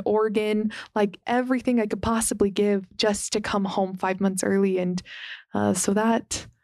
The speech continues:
definitely, it was, it was tough. And it, and I, and I'm afraid it wasn't very well talked of. Um,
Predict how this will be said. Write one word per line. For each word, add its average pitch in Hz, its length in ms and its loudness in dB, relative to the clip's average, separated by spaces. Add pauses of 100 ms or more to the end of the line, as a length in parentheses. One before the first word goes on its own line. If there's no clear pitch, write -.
(260)
definitely, 226 760 0 (760)
it 240 120 4
was, 254 260 0
it 240 120 2
was 240 160 0
tough. 208 400 0
And 214 140 0
it, 214 120 2 (200)
and 226 140 0
I, 226 60 2
and 226 200 0
I'm 226 120 0
afraid 262 240 0
it 247 80 2
wasn't 226 260 2
very 214 200 2
well 202 360 2
talked - 420 -2
of. 277 320 0 (560)
Um, 214 500 0